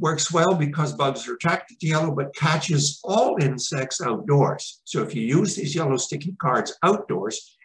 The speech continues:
and you might for flea beetle. Flea beetle likes your eggplant.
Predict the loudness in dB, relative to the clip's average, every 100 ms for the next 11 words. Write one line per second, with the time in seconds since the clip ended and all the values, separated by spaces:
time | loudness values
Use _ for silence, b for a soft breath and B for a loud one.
0 | 0 2 4 4 2 -2 -4 -4 -2 -4
1 | -2 2 0 0 -6 -12 _ _ -2 0
2 | 2 0 2 0 0 -4 -6 -6 -4 -4
3 | 0 -2 -2 -10 -14